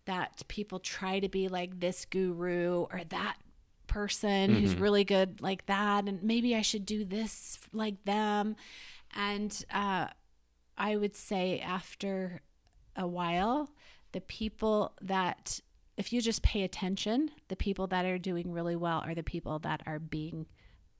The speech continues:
Speaker 1: original.
Speaker 2: That's true.
Speaker 1: Being their own original self.
Speaker 2: Okay. I love it. Well, through, we just finished the first segment about just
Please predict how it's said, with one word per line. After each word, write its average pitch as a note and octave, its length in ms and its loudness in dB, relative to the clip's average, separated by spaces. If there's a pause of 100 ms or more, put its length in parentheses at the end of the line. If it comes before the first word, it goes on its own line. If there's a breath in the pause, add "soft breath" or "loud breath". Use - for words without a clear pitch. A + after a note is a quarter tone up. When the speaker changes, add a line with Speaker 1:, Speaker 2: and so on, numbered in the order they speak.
(520)
Speaker 1:
original. D#3+ 540 -4 (180)
Speaker 2:
That's G#2+ 200 2
true. B2 340 2 (240)
Speaker 1:
Being G3 400 2 (220)
their F3+ 540 -4
own F#3 420 2 (120)
original E3+ 680 -4 (280)
self. - 540 -10 (640)
Speaker 2:
Okay. G#2 280 4 (340)
I F2+ 80 4
love F2+ 260 4
it. D2 180 0 (680 soft breath)
Well, G#2 500 10 (640)
through, B2+ 300 6 (260)
we A2 300 6
just A#2+ 220 6
finished A#2+ 320 10
the G#2+ 80 4
first A2 320 8
segment G2 680 6
about F#2 420 8
just F#2 440 2